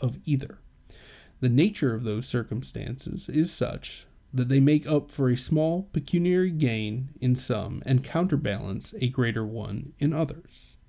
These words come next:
That is essentially a labor market in equilibrium, where, where wages are effectively equal, even though they aren't actually equal in terms of money.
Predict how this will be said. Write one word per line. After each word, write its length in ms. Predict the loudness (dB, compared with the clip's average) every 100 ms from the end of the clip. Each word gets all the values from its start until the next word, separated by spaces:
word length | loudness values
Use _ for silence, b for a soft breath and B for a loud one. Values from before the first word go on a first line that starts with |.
| -14 2
That 180 | 4
is 120 | 6 4
essentially 600 | 4 4 4 4 4 4
a 80 |
labor 360 | 6 6 6 6
market 440 | 6 4 2 -4 -4 4
in 120 | 8
equilibrium, 840 | 8 6 -2 -4 -4 -6 -12 -14 -8
where, 260 | -2 -2
where 240 | -2 0 2
wages 460 | 4 2 4 4
are 80 | 4
effectively 640 | 2 0 0 0 2 2 2
equal, 580 | -2 -4 -6 -10 -10 -16 -18 2
even 220 | 4 6
though 140 | 6
they 120 | 6 4
aren't 320 | 2 -4 -12 _ _ -18 -4
actually 680 | -2 -2 -2 -2 -2 -4 -10
equal 500 | -10 -10 -8 -4 0
in 140 | 0
terms 320 | 0 -2 -2
of 100 | -2
money. 540 | 2 4 2 -2 -10